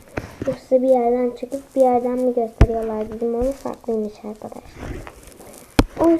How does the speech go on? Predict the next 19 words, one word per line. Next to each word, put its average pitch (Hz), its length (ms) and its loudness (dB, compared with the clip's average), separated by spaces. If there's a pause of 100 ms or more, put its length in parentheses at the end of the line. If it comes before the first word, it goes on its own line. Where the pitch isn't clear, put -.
şu 339 60 0
yaptıktan 320 560 0 (100)
sonra 277 140 -2
evet 262 260 -2 (100)
size 262 200 -2
devam 254 260 -2
edeyim. 247 380 -2 (680)
Böyle 302 240 4
size 277 320 2
bir, 294 240 -2 (120)
iki, - 180 -6
üç 294 300 -4
şekilde 254 840 -2 (440)
gösteriyor 269 720 4
zaten. - 340 -4
Bu 302 200 0
videolardan, 269 960 0 (600)
bu 277 100 -2
videoları 269 460 0